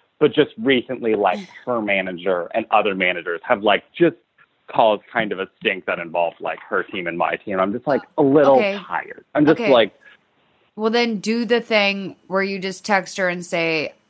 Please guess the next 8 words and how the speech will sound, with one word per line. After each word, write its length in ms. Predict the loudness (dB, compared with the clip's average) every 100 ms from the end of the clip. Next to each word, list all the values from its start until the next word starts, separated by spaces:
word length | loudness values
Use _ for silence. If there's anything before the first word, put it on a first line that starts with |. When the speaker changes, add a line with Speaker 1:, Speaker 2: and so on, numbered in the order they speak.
| 0
Speaker 2:
"I 140 | 0
really 320 | 0 -2 -2
wanted 340 | -2 -2 -4 -6
to 80 | -6
make 200 | -4 -4
it 80 | -6
tonight. 540 | -2 0 0 -2 -6 _
I 800 | 0 2 4 2 0 0 -2 -6